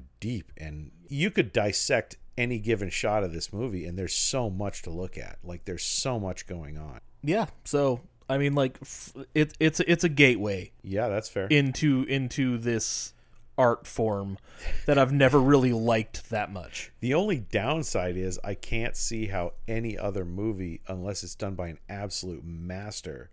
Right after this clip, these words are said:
Speaker 1: could compare favorably. At
Speaker 2: Uh,
Speaker 1: least not
Speaker 2: vis-,
Speaker 1: in terms of visuals.
Speaker 2: visually, no, I don't know.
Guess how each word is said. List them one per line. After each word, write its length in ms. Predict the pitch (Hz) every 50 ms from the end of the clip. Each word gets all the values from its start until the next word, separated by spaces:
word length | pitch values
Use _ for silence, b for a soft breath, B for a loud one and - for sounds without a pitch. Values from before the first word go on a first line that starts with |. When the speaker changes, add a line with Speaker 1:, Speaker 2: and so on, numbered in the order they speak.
| - _ _ -
Speaker 1:
could 220 | - 117 98 80 -
compare 400 | - 90 80 - - 95 85 -
favorably. 480 | - - 80 78 64 64 62 60 - - - - - - -
At 100 | 131 98
Speaker 2:
Uh, 60 | 170
Speaker 1:
least 240 | 127 135 139 131 127
not 200 | 156 156 151 143
Speaker 2:
vis-, 80 | 143
Speaker 1:
in 60 | 131 135
terms 240 | 135 135 120 104 101
of 80 | 95
visuals. 260 | 90 101 95 92 135 131
Speaker 2:
visually, 560 | 151 165 156 156 165 165 165 165 165 160 151
no, 380 | 143 143 143 151 175 185 165
I 120 | 127 120 151
don't 120 | 165 139
know. 280 | 135 156 160 123 110